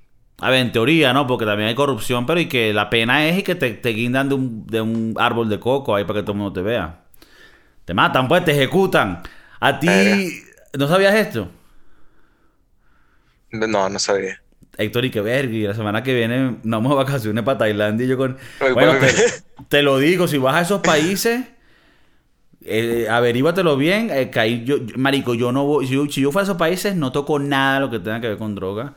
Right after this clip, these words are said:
Speaker 1: porque es un beta, marico. A mí, lo ma-, lo que me daría más pavor es estar metido en una cárcel en un país raro que no conozco, weón.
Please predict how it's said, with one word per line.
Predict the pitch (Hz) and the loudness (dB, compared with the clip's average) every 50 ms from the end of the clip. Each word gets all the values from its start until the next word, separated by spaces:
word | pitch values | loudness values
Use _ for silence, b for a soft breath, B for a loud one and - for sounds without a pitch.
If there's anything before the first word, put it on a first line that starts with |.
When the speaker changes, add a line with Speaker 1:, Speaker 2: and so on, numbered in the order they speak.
| b b b b b b | b b b b b b
Speaker 1:
porque | - 110 104 87 107 107 | -8 -8 -6 -4 -4 -6
es | 107 - - - | -6 -6 -6 -4
un | 170 185 190 202 | -4 -2 0 2
beta, | 190 196 185 175 165 131 | 2 4 4 2 2 0
marico. | 117 107 110 113 113 87 98 98 85 B B B B B B B B B B | 0 0 -2 -2 -4 -4 -6 -8 -8 B B B B B B B B B B
A | - 131 147 | 0 0 2
mí, | 160 175 196 214 226 233 233 226 - - - - - _ _ _ _ _ _ _ _ _ _ - | 2 2 2 2 0 0 -2 -6 -10 -18 -20 -20 -20 _ _ _ _ _ _ _ _ _ _ -6
lo | - 147 151 151 151 | -2 0 0 2 2
ma-, | 151 160 165 170 151 | 2 2 2 2 2
lo | 165 160 | 2 2
que | - 156 | 2 2
me | 147 156 | 2 2
daría | 151 151 170 185 | 4 4 4 4
más | 180 175 180 | 2 0 0
pavor | - - 185 180 185 196 196 190 | 0 2 2 4 4 2 2 2
es | 185 170 | 2 0
estar | 165 170 175 175 170 | 0 0 0 0 0
metido | 175 185 151 175 175 180 | 0 0 0 0 0 0
en | 175 | 0
una | 170 165 165 165 | 0 0 -2 0
cárcel | - 175 165 170 170 - 180 170 | 0 0 0 0 0 -2 -2 0
en | 147 131 | 0 -2
un | 127 123 | -2 -2
país | - 139 143 151 147 | 0 0 0 0 0
raro | 135 143 135 139 143 | 0 0 0 0 0
que | 143 127 | -2 -2
no | 110 107 | -4 -4
conozco, | 107 117 110 104 90 85 85 - 80 | -4 -4 -4 -4 -6 -8 -10 -12 -12
weón. | 76 76 69 64 76 80 | -12 -12 -12 -14 -16 -18